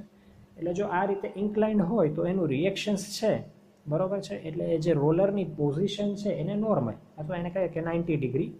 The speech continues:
રિએક્શન આપે, કે આ રોલરની પોઝિશન છે તો એને નાઇન્ટી ડિગ્રી એ આપણને રિએક્શન આપે,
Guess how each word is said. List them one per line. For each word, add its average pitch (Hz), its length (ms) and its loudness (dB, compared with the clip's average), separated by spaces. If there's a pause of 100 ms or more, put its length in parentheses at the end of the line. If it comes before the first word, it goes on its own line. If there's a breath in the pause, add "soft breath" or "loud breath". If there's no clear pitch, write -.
(420 loud breath)
રિએક્શન 156 420 -2
આપે, 151 280 -4
કે 135 120 -10
આ 131 100 -2
રોલરની 151 400 0
પોઝિશન 156 560 -2
છે 175 160 -4
તો 139 120 -8
એને 139 180 -6
નાઇન્ટી 131 380 -4
ડિગ્રી 123 360 0 (920)
એ 160 60 -4
આપણને 139 500 0 (280)
રિએક્શન 143 500 -6 (580)
આપે, 165 280 -2